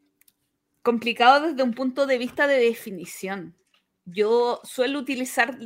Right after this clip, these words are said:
definición de libro de ameri y de euro, aunque ya esas definiciones estén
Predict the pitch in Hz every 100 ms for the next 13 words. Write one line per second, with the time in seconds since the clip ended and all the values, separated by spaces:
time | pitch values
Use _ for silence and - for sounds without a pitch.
0 | 196 - 220 196 226 - 220 214 254 247
1 | 240 190 202 247 277 277 269 269 262 277
2 | 262 269 262 269 285 392 453 _ _ _
3 | - 247 240 - 247 240 254 285 - 285
4 | - 277 269 247 - 254 285 277 262 -
5 | 262 269 320